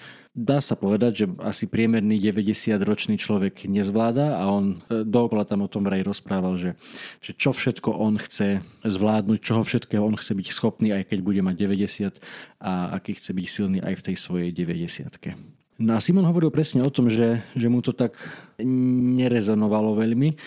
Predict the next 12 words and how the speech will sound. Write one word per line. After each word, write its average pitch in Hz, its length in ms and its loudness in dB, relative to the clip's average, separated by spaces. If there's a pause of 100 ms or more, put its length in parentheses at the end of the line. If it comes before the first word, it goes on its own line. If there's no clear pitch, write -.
(280)
pretože 107 320 2 (240)
stále 107 480 0
to 98 160 -2
bolo 95 240 2
len, 95 160 0
len 101 160 2
o 98 120 0
ňom, 92 280 0
len 92 120 -2 (360)
ja, 113 240 2
ja, 104 240 2
ja. 92 240 2